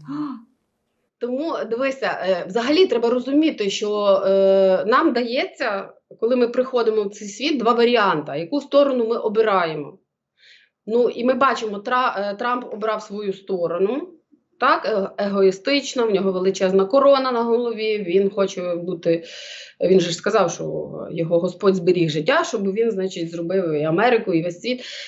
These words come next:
Speaker 2: е, кращими. Тобто в нього ці замашки залишилися, і нія-, е, ні про як-, ніяку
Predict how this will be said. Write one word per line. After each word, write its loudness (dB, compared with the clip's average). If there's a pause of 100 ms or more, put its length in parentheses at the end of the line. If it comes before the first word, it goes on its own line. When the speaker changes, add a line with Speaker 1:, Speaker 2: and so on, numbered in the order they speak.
(120)
Speaker 2:
е, 4
кращими. -2
Тобто -4
в -6
нього 2
ці -6
замашки -2
залишилися, 0 (140)
і 4
нія-, 6
е, 2
ні 2
про -4
як-, 2 (280)
ніяку 0